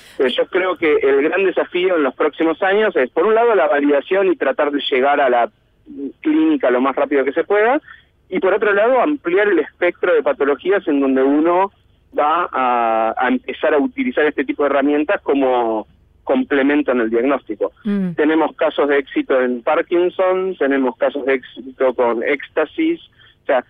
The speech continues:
Speaker 1: hay distintos lugares en donde ya hemos probado esta herramienta, y en depresión también. Esta herramienta está sirviendo para eso, ayudar al médico a complementar lo que ya existe para tener una visión más objetiva.
Speaker 2: Y en cada caso, por ejemplo, en, en obesidad o en distintos tipos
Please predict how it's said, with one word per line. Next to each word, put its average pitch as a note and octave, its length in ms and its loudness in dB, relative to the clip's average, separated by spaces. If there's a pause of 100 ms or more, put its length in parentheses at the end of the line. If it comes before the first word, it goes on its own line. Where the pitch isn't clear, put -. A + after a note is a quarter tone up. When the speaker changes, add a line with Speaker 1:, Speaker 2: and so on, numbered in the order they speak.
(100)
Speaker 1:
hay F3 160 2
distintos A3 520 0
lugares G3 380 2
en D#3+ 80 2
donde D3 220 0 (100)
ya F3+ 140 2
hemos - 180 -2
probado D#3+ 320 2
esta D3+ 140 -4
herramienta, G3+ 680 0 (480)
y - 260 -2
en D3 100 0
depresión D3+ 580 -2
también. D#3 580 -2 (140)
Esta - 120 -2
herramienta F3 320 0
está F#3 180 -2 (100)
sirviendo E3 580 2
para C#3+ 280 0 (220)
eso, B2+ 360 -2 (160)
ayudar F#3+ 560 0
al G#3 120 2
médico A3 340 0
a F3 80 0
complementar F3+ 840 0
lo A3 200 0
que - 100 -2
ya - 140 -2
existe G#3+ 480 -4
para D#3 180 0
tener D3+ 220 0
una D#3 220 2
visión D#3 420 2
más C#3+ 320 0
objetiva. - 560 -2 (240)
Speaker 2:
Y B3 160 -2
en B3 120 0
cada D4+ 240 2
caso, E4 320 0
por A3+ 140 0
ejemplo, A#3 480 -2
en, G3+ 160 -2
en G3 220 -2
obesidad G#3+ 760 0
o G#3+ 80 -2
en G3+ 60 -2
distintos G#3 440 -4
tipos A3 460 -4